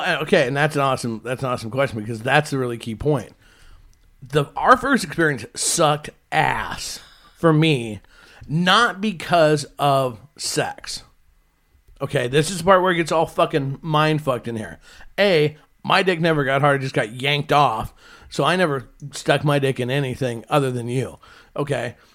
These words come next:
The sex and you fucking the other guy or, or what I perceived or whatever,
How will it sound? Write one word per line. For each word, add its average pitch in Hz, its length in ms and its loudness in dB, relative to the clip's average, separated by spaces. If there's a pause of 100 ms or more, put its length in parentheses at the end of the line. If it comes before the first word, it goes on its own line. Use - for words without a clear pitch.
(200)
The 156 180 2
sex 175 720 0 (100)
and 147 180 0
you 196 240 2
fucking 202 580 -2
the 147 100 0
other 143 160 0
guy 127 300 -2
or, 131 180 -2
or 139 240 -2
what 131 160 -4
I 127 80 -2 (180)
perceived 147 460 0
or 131 100 -4
whatever, 135 580 0